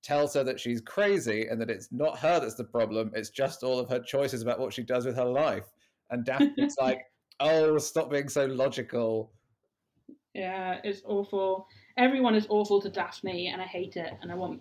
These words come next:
Speaker 2: I want better for her. Daphne is the best character on the show, and I love
Speaker 1: Mm.
Speaker 2: her so much. Des and Paul show up at the party <laughs> just in time to see Greg getting arrested,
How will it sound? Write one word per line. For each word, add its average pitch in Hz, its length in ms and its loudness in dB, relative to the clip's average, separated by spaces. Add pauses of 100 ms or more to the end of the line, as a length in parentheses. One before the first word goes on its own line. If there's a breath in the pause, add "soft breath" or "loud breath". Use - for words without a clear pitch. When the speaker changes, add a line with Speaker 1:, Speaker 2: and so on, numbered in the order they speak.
Speaker 2:
I 180 60 -8
want 190 200 -6
better 185 240 -6
for 175 100 -10
her. 160 260 -6
Daphne 185 360 -6
is 175 120 -8
the 170 60 -16
best 165 220 -8
character 170 360 -4
on 160 80 -6
the 160 80 -8
show, 156 260 -6
and 160 100 -2
I 160 60 0
love 160 160 -2
Speaker 1:
Mm. 156 40 -8
Speaker 2:
her 156 80 -10
so 156 180 -12
much. 151 220 -10 (420 soft breath)
Des 285 200 4
and 226 120 0
Paul 202 180 -2
show 185 280 -2
up - 320 -4
at 190 100 -4
the - 60 -12
party 196 580 -4
<laughs> 208 60 -6
just 208 180 -2
in 196 120 -8
time 190 200 -2
to - 80 -16
see 185 220 -8
Greg 185 240 -2
getting 180 220 -4
arrested, 208 640 -2